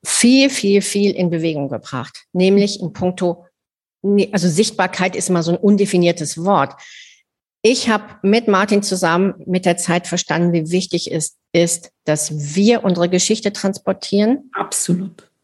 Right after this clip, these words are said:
Speaker 1: Das war uns nur bedingt klar.
Speaker 2: Ja. Mhm.
Speaker 1: Und dass wir zu vielen Dingen, die echt unangenehm sind, auch stehen.
Speaker 2: Absolut.
Speaker 1: Ne?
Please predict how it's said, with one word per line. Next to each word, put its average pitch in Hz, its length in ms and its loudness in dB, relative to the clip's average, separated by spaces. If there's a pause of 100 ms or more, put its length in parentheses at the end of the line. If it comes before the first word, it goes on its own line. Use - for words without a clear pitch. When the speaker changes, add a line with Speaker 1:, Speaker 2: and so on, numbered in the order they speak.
(540)
Speaker 1:
Das 190 280 -2
war 175 280 2
uns 180 340 0
nur 196 280 2
bedingt 202 580 0
klar. 202 340 -2
Speaker 2:
Ja. - 160 0 (280)
Mhm. 214 420 0 (680)
Speaker 1:
Und 202 220 0
dass - 200 0
wir 190 100 -2
zu 190 160 -6
vielen 226 420 2
Dingen, 202 300 2
die 190 180 -6
echt 202 300 -2
unangenehm 175 680 2
sind, 196 280 0 (120)
auch 185 200 -4
stehen. 151 800 -4 (680)
Speaker 2:
Absolut. - 1300 -2 (300)
Speaker 1:
Ne? 202 360 0